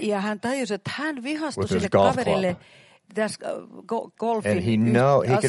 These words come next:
Speaker 2: relate to
Speaker 1: asiayhteydessä niin hirveästi, että hän halusi
Speaker 2: It was
Speaker 1: tappaa
Speaker 2: because of his
Speaker 1: hänet, ja hän
Speaker 2: addiction to
Speaker 1: pelästyi
Speaker 2: golf.
Speaker 1: sitä,
Speaker 2: Sorry.
Speaker 1: koska hänellä oli itse asiassa riippuvaisuus jo golfiin.
Speaker 2: So he put down his golf clubs.
Speaker 1: Joten sitten hän laski
Speaker 2: And that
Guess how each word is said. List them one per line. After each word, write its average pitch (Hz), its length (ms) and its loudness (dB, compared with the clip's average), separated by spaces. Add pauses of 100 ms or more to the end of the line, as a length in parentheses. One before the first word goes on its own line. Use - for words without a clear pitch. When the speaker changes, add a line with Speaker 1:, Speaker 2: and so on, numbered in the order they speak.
Speaker 2:
relate - 140 6
to 123 40 2
Speaker 1:
asiayhteydessä 185 520 0
niin 277 260 -6
hirveästi, 214 680 -4
että 175 160 -8
hän 170 140 -8
halusi 185 420 -6
Speaker 2:
It 104 80 -10
was 113 80 -6
Speaker 1:
tappaa 302 120 -2
Speaker 2:
because 127 400 4
of 120 60 2
his - 120 2
Speaker 1:
hänet, - 80 0
ja 104 120 2
hän - 120 -2
Speaker 2:
addiction - 180 0 (140)
to 95 100 0
Speaker 1:
pelästyi - 0 - (100)
Speaker 2:
golf. 87 140 2 (100)
Speaker 1:
sitä, - 220 -6
Speaker 2:
Sorry. 82 260 -10 (120)
Speaker 1:
koska 202 260 -8
hänellä 208 340 -4
oli 202 160 -6
itse 233 360 -6
asiassa 180 360 -6
riippuvaisuus 165 1080 -6
jo 165 100 -6
golfiin. - 640 -8 (540)
Speaker 2:
So 101 160 -10
he 101 160 -4 (140)
put 117 200 0
down 101 220 2
his 80 160 -2
golf 92 320 4
clubs. - 520 -6 (180)
Speaker 1:
Joten 196 380 -4
sitten 226 320 -6
hän 170 260 -6
laski 185 500 -4 (320)
Speaker 2:
And 220 120 0
that - 20 -2